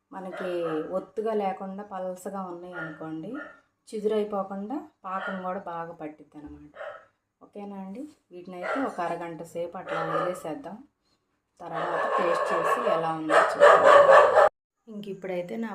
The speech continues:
పని అంతా కంప్లీట్ అయిపోయిందండి. చూడండి, రైస్ కూడా కడిగి పెట్టేశాను. ఇప్పుడు టైమ్ వచ్చేసి ఎయిట్ అయిందనమాట.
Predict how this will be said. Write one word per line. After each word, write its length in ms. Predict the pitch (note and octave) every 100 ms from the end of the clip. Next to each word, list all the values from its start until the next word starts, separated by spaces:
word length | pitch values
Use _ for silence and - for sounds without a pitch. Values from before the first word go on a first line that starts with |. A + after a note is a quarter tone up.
| -
పని 180 | F#3 F#3
అంతా 260 | F#3 F3+
కంప్లీట్ 560 | G3+ G3 F3+ F3+ F#3 F#3
అయిపోయిందండి. 800 | F3 E3+ F3 E3+ E3+ E3+ E3+ G#3+ C#4+ _ _ _
చూడండి, 400 | - F#3+ F3 E3+
రైస్ 420 | A3 F3 E3+ E3+ -
కూడా 180 | F3+ F3+
కడిగి 300 | F3 E3 E3
పెట్టేశాను. 680 | F3 E3+ F3 E3+ F3 F3 A#3+ C#4 - _ _ _ -
ఇప్పుడు 260 | - G3+
టైమ్ 320 | - F#3+ F#3
వచ్చేసి 560 | F#3+ F#3 F#3+ F3+ F3+ C#4 C#4 G#3+ F3+
ఎయిట్ 220 | E3+ E3+
అయిందనమాట. 760 | E3 D#3+ F3 F3 D#3 D#3 D#3